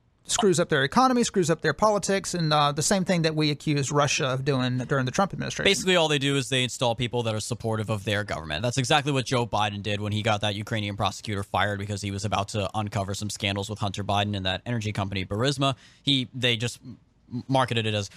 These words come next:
Speaker 2: "Oh, he's corrupt. He needs to go because he's corrupt," which
Speaker 1: Yes,
Speaker 2: means he,
Speaker 1: correct.
Speaker 2: he's gonna investigate my dirty laundry.
Speaker 1: Now, uh, I haven't looked into it too closely, but the president of Honduras claims that the, the charges against his brother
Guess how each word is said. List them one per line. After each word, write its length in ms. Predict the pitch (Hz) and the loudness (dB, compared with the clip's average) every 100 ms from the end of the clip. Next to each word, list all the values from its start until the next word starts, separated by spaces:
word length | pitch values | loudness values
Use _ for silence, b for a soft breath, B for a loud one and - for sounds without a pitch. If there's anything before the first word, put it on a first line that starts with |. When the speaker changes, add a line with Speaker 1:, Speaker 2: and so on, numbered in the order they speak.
| B | B
Speaker 2:
"Oh, 140 | 165 | -2
he's 200 | 147 160 | 0 -2
corrupt. 360 | - 135 - - | -2 -4 -4 -4
He 80 | |
needs 160 | 117 107 | -6 -4
to 60 | 104 | -4
go 100 | 101 | -6
because 220 | - 92 | -6 -8
he's 120 | 90 | -8
corrupt," 460 | - 82 90 - - b | -10 -6 -6 -8 -16 b
which 100 | - | -2
Speaker 1:
Yes, 100 | 156 | 0
Speaker 2:
means 160 | 98 - | 0 0
he, 60 | |
Speaker 1:
correct. 180 | 180 127 | 0 0
Speaker 2:
he's 140 | 131 123 | 0 0
gonna 140 | 120 | 0
investigate 400 | 107 107 104 104 | 0 -2 -2 -2
my 120 | 90 | -2
dirty 200 | 95 87 | -4 -6
laundry. 400 | 85 73 60 131 - - | -6 -8 -8 -12 -8 2
Speaker 1:
Now, 180 | 208 202 | 4 4
uh, 280 | - 196 180 | 2 2 4
I 40 | |
haven't 200 | 202 277 | 4 2
looked 180 | 226 220 | 0 0
into 260 | 196 160 175 | 0 2 2
it 80 | |
too 100 | 143 | 2
closely, 400 | 165 165 151 - | 0 0 0 0
but 140 | 147 143 | -4 -4
the 80 | 151 | 0
president 340 | 208 185 208 | 2 2 2
of 80 | 185 | 2
Honduras 420 | 190 180 170 170 | 4 4 4 2
claims 440 | - 170 151 147 | 0 2 2 2
that 320 | - 151 151 156 | 2 0 0 0
the, 440 | 143 135 135 135 - | 2 2 0 -2 -8
the 380 | - 143 147 135 | -10 -6 -2 -2
charges 400 | 131 170 175 165 | 0 2 2 0
against 320 | 160 160 156 | -2 -2 0
his 120 | 160 127 | -2 0
brother 460 | 143 131 127 151 | 2 2 2 -2